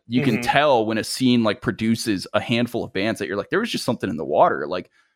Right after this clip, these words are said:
Speaker 1: why is it that,
Speaker 2: Mm-hmm.
Speaker 1: like, Killswitch, All That Remains, like, all these bands are from the s-, uh, Unearth, uh, like,
Speaker 2: Yeah.
Speaker 1: all these bands are from the same, like,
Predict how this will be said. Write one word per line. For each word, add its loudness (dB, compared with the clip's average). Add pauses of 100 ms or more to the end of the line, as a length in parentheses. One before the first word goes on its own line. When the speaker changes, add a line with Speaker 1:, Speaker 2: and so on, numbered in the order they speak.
(260)
Speaker 1:
why 2
is 2
it 2
that, -4
Speaker 2:
Mm-hmm. -8
Speaker 1:
like, -2
Killswitch, 0
All 4
That 0
Remains, 0
like, 0
all 6
these 0
bands 0
are -4
from -2
the -4
s-, -12
uh, 0
Unearth, 2 (260)
uh, 2
like, -2
Speaker 2:
Yeah. 4
Speaker 1:
all 6
these 2
bands 4
are -2
from 0
the -2
same, 2
like, -2